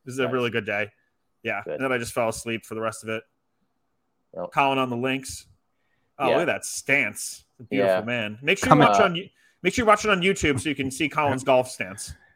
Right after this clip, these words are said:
Speaker 3: Coming
Speaker 2: Yeah.
Speaker 3: down on it.
Speaker 1: Oh,
Speaker 3: Like,
Speaker 1: nice Giants bucket
Speaker 3: Yeah.
Speaker 1: hat too.
Speaker 3: It
Speaker 2: Yeah, that was,
Speaker 3: fresh.
Speaker 2: uh, that was from the, uh, from the training camp.
Speaker 1: Oh, that's right. You were talking about that bucket hat last week.
Speaker 2: It's great, comfy, uh, covers, covers the old, uh,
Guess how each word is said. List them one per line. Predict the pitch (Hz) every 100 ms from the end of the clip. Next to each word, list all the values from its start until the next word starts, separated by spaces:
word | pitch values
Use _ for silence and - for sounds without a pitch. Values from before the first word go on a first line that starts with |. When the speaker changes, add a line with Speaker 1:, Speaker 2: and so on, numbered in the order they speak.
| _ -
Speaker 3:
Coming | 175 160
Speaker 2:
Yeah. | 135
Speaker 3:
down | 135 147 147
on | 120 101
it. | 101
Speaker 1:
Oh, | 240 240 185
Speaker 3:
Like, | 147
Speaker 1:
nice | 190 202
Giants | 139 180 196 160
bucket | 120 175 151
Speaker 3:
Yeah. |
Speaker 1:
hat | 120 113 -
too. | 160 135 120 - _ -
Speaker 3:
It | 110
Speaker 2:
Yeah, | 135
that | 156 175
was, | 175
Speaker 3:
fresh. | 190 170
Speaker 2:
uh, | 160 - -
that | 156
was | 160
from | - 175 170
the, | 175 180
uh, | 175 175 175 170 - _ _
from | - 160 160
the | 165 165 143
training | 180 208
camp. | 185 87 - _ -
Speaker 1:
Oh, | 185
that's | 165 180
right. | 147
You |
were | 135
talking | 165 151 143
about | 135 131
that | 123
bucket | 139 135 131
hat | 127
last | 123 143 -
week. | 104 101 _ _
Speaker 2:
It's | -
great, | 110 107 -
comfy, | 110 110 - 110 110 _ _
uh, | 107 101 98 95 92 90 -
covers, | 113 98 92 -
covers | 113 98
the | 107
old, | 101 95 92
uh, | 101 95 92 92